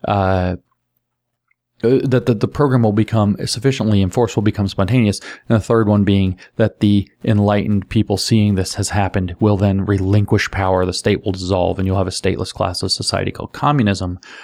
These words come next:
That's the result of enforcing socialism until it becomes spontaneous and natural. I call it the,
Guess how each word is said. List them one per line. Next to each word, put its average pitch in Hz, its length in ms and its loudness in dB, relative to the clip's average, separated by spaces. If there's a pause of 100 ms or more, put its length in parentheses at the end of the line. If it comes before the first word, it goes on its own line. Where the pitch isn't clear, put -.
(120)
That's - 220 -2
the 117 80 0
result 98 420 0
of 95 220 -8
enforcing 107 560 -2
socialism 95 640 0
until - 280 0
it 98 60 0
becomes 101 260 0
spontaneous 95 540 0
and 92 100 -2
natural. 90 420 -2
I - 40 -8
call 151 220 0
it 110 120 -2
the, 95 200 -4